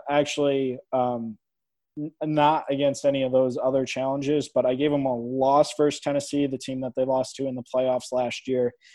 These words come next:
And, um, I think surprising, um, I gave them a split against Pittsburgh. Pittsburgh will see 'em twice. Um, I think Heinz Field's an tr-, incredibly tough place to play. Baltimore and Pittsburgh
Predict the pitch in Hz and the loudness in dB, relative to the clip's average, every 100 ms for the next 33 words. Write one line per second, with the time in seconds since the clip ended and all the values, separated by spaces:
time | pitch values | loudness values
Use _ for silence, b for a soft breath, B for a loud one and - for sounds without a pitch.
0 | b - 120 120 117 117 - 117 113 110 | b -4 0 0 0 -4 -6 -4 -6 -8
1 | 113 117 127 120 - - 120 147 143 147 | -10 -8 -8 -10 -12 -12 -2 2 6 6
2 | 131 131 131 127 - _ - 117 113 107 | 4 -2 -4 -6 -12 _ -6 -4 -4 -8
3 | - 120 131 127 127 123 117 - 113 110 | -8 -6 -4 -2 -2 -4 -6 -8 -10 -8
4 | - - - 139 127 123 123 123 - 131 | -6 -6 4 4 4 -4 -6 -6 -2 -2
5 | 113 127 123 - 131 - 127 123 120 131 | -2 -2 -4 -4 -8 -4 -4 -4 -6 -4
6 | 120 113 - 131 123 117 - b b b | -4 -6 0 4 4 2 -8 b b b
7 | - 113 110 104 117 117 123 - 123 117 | -4 -4 -4 -6 -8 -6 -6 -4 -4 -4
8 | - 123 110 113 113 104 - - 127 - | -2 -2 -2 -6 -6 -8 -12 -12 -14 2
9 | 143 131 123 117 - 127 - 131 117 - | 4 4 2 0 2 0 2 0 0 -2
10 | 110 - 127 120 113 135 127 131 123 120 | -8 2 6 6 6 4 4 2 -2 -2
11 | 113 123 - 127 120 | 0 -2 0 0 0